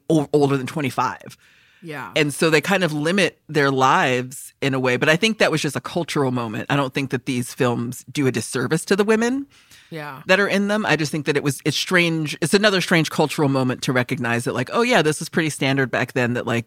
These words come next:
Speaker 1: women were always talking about dudes. It was very hetero and very, you know, focused on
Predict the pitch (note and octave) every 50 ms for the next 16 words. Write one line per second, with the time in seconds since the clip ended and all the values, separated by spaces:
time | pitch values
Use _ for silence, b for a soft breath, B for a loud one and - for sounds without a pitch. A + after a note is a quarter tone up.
0 | _ _ _ _ _ _ _ _ - D3 D3 C#3 C3+ C3+ C3 C3 B2+ B2+ B2 B2+
1 | - - B2 B2 - B2 A#2 A2 G2+ G#2 - - A2+ A2+ - A#2 A#2 B2 A#2+ A#2
2 | - C3 A2+ A2+ G#2+ G2 - - - - B2+ A#2+ A#2+ A#2+ A#2 A#2 A#2+ A#2 A2+ A#2
3 | A2+ G#2+ A2 A2+ A#2 A#2 - B B B B B B B B B B - C#3+ C3
4 | B2+ - - D#3 C#3+ - - C#3 - - C3 B2 A#2+ A#2 A#2+ A2+ A2